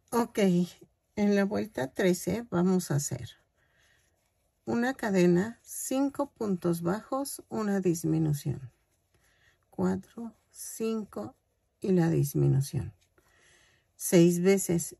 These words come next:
y me va a dar un total de treinta y seis puntos bajos. Lo tejo y regreso. Cuatro, cinco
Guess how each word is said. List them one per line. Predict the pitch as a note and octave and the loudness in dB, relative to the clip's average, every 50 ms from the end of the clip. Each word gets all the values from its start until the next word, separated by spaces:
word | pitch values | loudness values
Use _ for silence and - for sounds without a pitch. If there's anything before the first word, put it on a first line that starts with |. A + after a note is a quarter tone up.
| _ - | _ -6
y | A3+ G#3+ | 0 2
me | G3+ G3 G3 G3+ | 4 4 4 4
va | G3+ A3 A3+ | 2 -2 -2
a | |
dar | A#3 A#3+ B3 | -4 -4 -4
un | C4 C4 C4 | -4 -6 -4
total | - A#3+ A#3 - - A3 G3+ G3+ G3+ | -4 -6 -6 -4 -4 -4 -4 -2 -2
de | G#3+ G#3+ | -4 -6
treinta | G#3 - G3 F3 D#3+ D#3 D3+ - C3+ | -6 -2 0 2 2 0 0 0 0
y | C3 C#3 | 0 0
seis | - - G3 G3+ A#3 A#3 - | 0 -2 -2 -2 -2 -6 -10
puntos | - - - E3 E3+ E3+ - D3 D#3 E3+ | -8 -2 0 0 0 0 -2 -4 -4 -4
bajos. | - - - - - - - - - - _ _ _ _ _ _ _ _ _ _ _ _ _ _ _ - | -6 -10 -12 -12 -16 -18 -18 -18 -18 -18 _ _ _ _ _ _ _ _ _ _ _ _ _ _ _ -6
Lo | - F#3+ F#3+ F#3 F#3 F#3 | 0 4 6 6 6 4
tejo | - - G#3 A3 G#3+ - - C4 C#4+ E4 E4+ _ _ _ _ _ _ _ _ _ - | 2 -4 -6 -6 -6 -8 -8 -6 -6 -6 -8 _ _ _ _ _ _ _ _ _ -4
y | G3+ F#3 | -2 0
regreso. | E3 D#3 C#3 C3+ C3+ - - - - - - - - - _ _ _ _ _ _ _ _ _ _ | 2 2 2 2 2 0 -6 -6 -10 -12 -14 -18 -20 -20 _ _ _ _ _ _ _ _ _ _
Cuatro, | - G3+ F3+ F3 F3 - - A3+ A#3+ A#3+ A#3 _ _ _ _ _ | -8 -4 -2 -2 -4 -4 -8 -12 -12 -12 -14 _ _ _ _ _
cinco | _ - - - - - G3+ G3 G3+ G3+ G3 - - B3 D4 - | _ -20 -20 -20 -12 -6 -4 -2 -2 -2 -6 -8 -8 -10 -10 -10